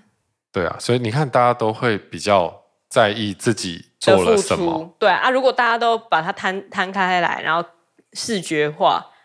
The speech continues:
Speaker 2: 我觉得那个可以减少很多争端啊。就如果你们段数还没有到那种可以停下来想一想对方的付出的话，那就先把大家的付出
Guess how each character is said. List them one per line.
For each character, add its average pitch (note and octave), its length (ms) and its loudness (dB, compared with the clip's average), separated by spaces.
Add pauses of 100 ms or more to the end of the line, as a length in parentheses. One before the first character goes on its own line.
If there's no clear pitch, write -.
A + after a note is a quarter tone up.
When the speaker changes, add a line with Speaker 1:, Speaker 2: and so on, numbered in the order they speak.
(140)
Speaker 2:
我 F3+ 140 -2
觉 G3 120 -2
得 A3 60 2
那 C4+ 120 0
个 G#3 140 4
可 E3+ 160 -4
以 F3 80 0
减 D#3 240 -4
少 D3+ 140 -4
很 D3+ 100 -8
多 D3+ 100 -4
争 D3+ 320 -8
端 D#3+ 320 -2
啊。 - 160 -16 (400)
就 A#3 160 2
如 B3+ 80 2
果 C#4 140 4
你 A3+ 80 0
们 G3 240 -2
段 B3+ 200 2
数 B3 240 -4
还 G#3 160 0
没 G3+ 100 -4
有 G3 100 0
到 G3 220 0
那 G#3 100 -2
种 D#3+ 280 -2 (560)
可 G#3 180 2
以 G#3 140 4
停 F3+ 280 -6
下 G3 220 0
来 D#3 140 0
想 D#3+ 200 -4
一 E3+ 40 -8
想 E3+ 180 -6
对 F3 140 0
方 F3 140 0
的 D#3+ 60 0
付 D#3+ 180 -10
出 D#3 140 -8
的 - 60 -6
话， D3+ 220 0
那 G#3 100 2
就 G#3 140 -2
先 G3 140 -4
把 E3 120 0
大 D#3+ 120 -4
家 D#3+ 120 0
的 D#3 60 2
付 D3+ 180 -14
出 D3+ 320 -12